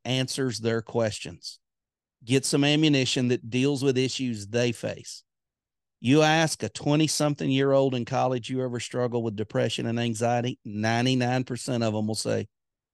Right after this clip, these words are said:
"Yeah, who don't?" That's what most of 'em say, "Who doesn't?"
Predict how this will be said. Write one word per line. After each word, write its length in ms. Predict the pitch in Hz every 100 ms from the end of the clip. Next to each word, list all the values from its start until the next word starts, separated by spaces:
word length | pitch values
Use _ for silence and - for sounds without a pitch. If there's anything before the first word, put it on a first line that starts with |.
| _ _
"Yeah, 240 | - 95 92 _ _ _ -
who 120 | 135
don't?" 340 | 127 123 117 - _ _ -
That's 180 | 156 170
what 120 | 151
most 220 | 151 -
of 40 | 127
'em 80 |
say, 200 | 117 113 113
"Who 140 | 143
doesn't?" 380 | 139 139 147 98